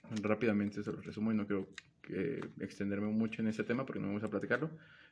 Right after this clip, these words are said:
pero, eh, mataron a mi tío, unos narcos, y entonces, pues, llegó todo el ejército y llegó una ambulancia y entonces empezaron, esto fue en Zacatecas, ¿no? Y no crean que en Ciudad de México, porque en Ciudad de México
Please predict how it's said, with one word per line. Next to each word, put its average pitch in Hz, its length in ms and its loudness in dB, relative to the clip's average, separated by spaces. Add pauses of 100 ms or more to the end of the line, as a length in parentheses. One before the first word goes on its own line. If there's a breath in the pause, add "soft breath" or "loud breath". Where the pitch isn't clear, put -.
(100)
pero, 110 300 8
eh, 101 360 6 (400)
mataron 110 320 4
a 110 40 6
mi 104 80 4
tío, 135 380 4 (360)
unos 107 280 -2
narcos, 170 420 2 (960)
y 117 120 -2
entonces, 110 380 4
pues, 107 160 -2
llegó 110 180 6
todo 113 160 8
el 110 80 8
ejército 110 600 4
y 107 80 4
llegó 101 160 4
una 104 160 4
ambulancia 113 540 4
y 110 100 2
entonces 101 440 -2
empezaron, 101 400 -2
esto 117 200 2
fue 117 80 2
en 107 60 4
Zacatecas, - 500 -2
¿no? 113 160 -4
Y 127 40 -2
no 107 120 2
crean 104 160 2
que 110 60 0
en 101 80 0
Ciudad 104 160 4
de 104 60 4
México, 104 280 0
porque - 160 -8
en 110 60 -8
Ciudad 98 160 0
de 98 60 2
México 101 380 -4